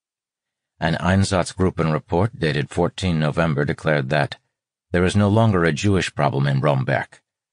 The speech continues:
as the town is entirely free of Jews. In the course of the cleansing measures,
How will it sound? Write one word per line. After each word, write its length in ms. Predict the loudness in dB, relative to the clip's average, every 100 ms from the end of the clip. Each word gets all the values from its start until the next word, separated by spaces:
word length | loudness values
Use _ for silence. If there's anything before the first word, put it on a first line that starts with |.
| _
as 160 | -6 -4
the 80 | -6
town 300 | -2 0 0
is 100 | 0
entirely 520 | -2 0 2 2 0
free 340 | -2 0 0
of 120 | 0
Jews. 500 | -4 -4 -6 -8 -14 -16 _ _ _ _ _ _ -4
In 140 | -2
the 60 | -2
course 320 | 0 0 0
of 80 | -4
the 80 | -4
cleansing 520 | 0 2 2 0 0
measures, 560 | 0 0 0 0 -2